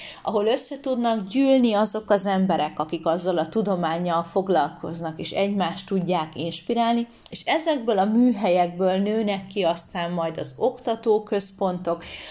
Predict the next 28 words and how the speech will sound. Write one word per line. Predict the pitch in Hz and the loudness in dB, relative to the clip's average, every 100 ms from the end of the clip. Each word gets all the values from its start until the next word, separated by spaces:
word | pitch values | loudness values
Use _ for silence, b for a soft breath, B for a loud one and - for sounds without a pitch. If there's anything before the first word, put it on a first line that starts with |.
| B | B
ahol | 170 180 | -4 -2
az | 180 180 | 0 -2
embereket | 190 190 170 160 156 143 - | -2 0 0 -2 -6 -10 -10
képezni | - 254 247 196 190 190 175 | -6 -6 -2 -4 -2 -2 -2
lehet, | 170 175 170 - | -2 -2 -6 -8
és | - 190 | -6 -6
azok | 190 185 | -6 -8
a | - | -6
mesterek, | 190 202 - 202 175 170 B B B - | -4 -4 -4 -2 -2 -2 B B B -14
akik | - 160 180 | -12 -6 -4
az | 180 | 0
első | 202 196 - 185 | 0 0 -2 0
laborokat | 175 180 180 175 160 135 165 | 2 4 4 2 0 -4 0
létrehozzák, | 180 185 175 180 175 170 160 - | 0 2 0 0 0 -2 -4 -6
és | - | -6
az | 175 190 | 0 4
első | 190 190 202 | 4 2 -2
nagy | 190 196 180 - | 0 0 -2 -6
kísérleteket | 202 - 165 160 151 156 139 - | -6 -4 -4 -4 -8 -10 -10 0
véghez | 220 214 - 180 | 0 0 -2 -2
viszik, | 180 175 - B B B - | -4 -6 -8 B B B -14
a | - | -4
tudásukat | 226 196 185 - 190 - - | 0 2 2 -2 -4 -4 -6
a | - | -2
tanítványaiknak | 208 202 180 - 156 160 143 156 - - - | 0 0 -2 -2 -4 -2 -4 -6 -8 -10 -6
tovább | 156 151 - - | -6 -4 -6 -6
tudják | 185 170 151 - - | -6 -4 -4 -4 -2
adni, | 196 220 214 | 0 0 -4